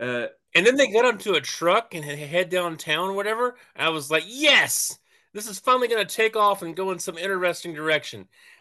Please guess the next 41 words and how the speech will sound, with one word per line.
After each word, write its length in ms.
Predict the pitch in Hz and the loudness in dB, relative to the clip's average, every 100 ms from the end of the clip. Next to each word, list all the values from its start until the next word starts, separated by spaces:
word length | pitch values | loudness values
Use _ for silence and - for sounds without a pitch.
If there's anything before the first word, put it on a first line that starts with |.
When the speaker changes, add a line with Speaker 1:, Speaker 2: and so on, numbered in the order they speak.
| - | -4
Speaker 2:
And 120 | 175 | 0
it's, 140 | 170 - | 0 -2
it's 220 | 160 156 143 | -6 -6 -6
assumed 280 | - 165 | -8 -6
that 80 | 135 | -6
they're 120 | 123 | -8
killed 240 | 107 131 113 | -6 -4 -6
along 260 | 113 107 | -6 -4
the 60 | 101 | -2
way. 160 | 107 104 | 0 -2
You 60 | |
never 140 | 101 92 | -4 -8
see 140 | 117 | -10
them 100 | 101 | -8
again. 260 | 98 101 - _ _ _ _ _ _ _ _ _ _ _ _ | -8 -8 -10 _ _ _ _ _ _ _ _ _ _ _ _
Speaker 1:
Yeah, 200 | 143 151 | -6 -4
but 140 | 113 143 | -4 -6
you 120 | 139 | -6
hear 180 | 156 233 | -4 -4
about 300 | 117 98 - | -6 -8 -10
them. 220 | 143 151 _ _ _ _ _ _ _ _ _ _ _ _ _ _ _ _ | -12 -12 _ _ _ _ _ _ _ _ _ _ _ _ _ _ _ _
They're, 220 | 131 127 | -4 0
Speaker 2:
Yeah, 160 | 190 151 | 2 2
Speaker 1:
they 100 | 123 | 0
are 220 | 113 139 | 0 4
Speaker 2:
it's 180 | 190 - | 2 2
like, 220 | 139 180 | 2 2
Speaker 1:
places. 120 | 131 113 | 0 -6
They 120 | 165 | -4
just 120 | 185 | 4
Speaker 2:
"Boy, 40 | |
Speaker 1:
don't 220 | 262 247 226 | 6 6 4
show 0 | |
Speaker 2:
they 80 | 226 | 2
Speaker 1:
them 120 | 214 | 2
in 0 | |
Speaker 2:
really 180 | 226 226 | 2 0
Speaker 1:
it. 80 | 185 | -2
Speaker 2:
tore 320 | - 240 240 | 0 4 4
up 80 | 240 190 | 2 -2
downtown. 840 | 240 254 202 262 277 196 180 180 | -2 -2 2 2 4 2 0 -4